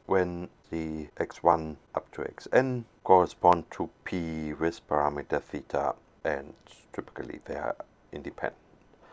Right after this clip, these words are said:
So there's a lot going on here. First, on the most basic level,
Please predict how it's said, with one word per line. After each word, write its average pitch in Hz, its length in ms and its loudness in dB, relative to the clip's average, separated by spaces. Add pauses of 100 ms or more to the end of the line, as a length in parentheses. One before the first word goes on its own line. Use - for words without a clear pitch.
(360)
So 92 80 2
there's 90 280 6
a 98 40 4
lot 143 280 8
going 95 280 8
on - 260 -2
here. 208 200 8 (520)
First, - 360 8
on 110 140 2
the 95 160 -4 (180)
most 101 280 6
basic 180 400 6
level, 104 420 10